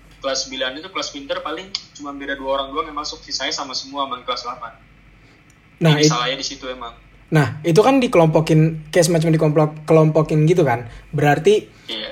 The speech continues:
Speaker 2: eh, yang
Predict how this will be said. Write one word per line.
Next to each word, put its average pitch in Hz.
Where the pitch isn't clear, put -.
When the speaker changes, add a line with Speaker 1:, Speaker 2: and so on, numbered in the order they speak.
Speaker 2:
eh, 160
yang 180